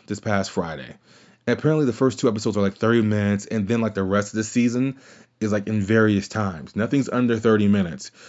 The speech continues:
but, like, apparently some are forty minutes, some are fifty minutes, and blah, blah, blah. So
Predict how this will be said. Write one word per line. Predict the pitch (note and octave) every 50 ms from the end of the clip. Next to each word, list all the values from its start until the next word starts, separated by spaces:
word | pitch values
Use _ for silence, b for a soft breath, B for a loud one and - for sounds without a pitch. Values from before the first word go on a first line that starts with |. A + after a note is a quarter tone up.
| B B B
but, | - A#2
like, | A2+ A2 A2 G#2+ G2+
apparently | G#2 G2+ - - B2+ B2 A#2+ A#2
some | A2+ - A#2 A2+ A2
are | A2 G#2+ G#2+ G2+
forty | G#2 - - A#2 A2+ A2 G#2
minutes, | G2 F#2+ E2+ E2+ -
some | - G#2
are | G2+ F#2+
fifty | - - A2+ G#2+ - G#2
minutes, | G2+ G2+ F#2+ F2 E2 -
and | - G2 F2+
blah, | F2 G#2 G2+ G2
blah, | F#2+ G2 F#2+ F2+
blah. | E2 F#2 F#2 E2+ D#2+ - B B B B B B B
So | - - C#3 B2 A#2 A2+ A2 - -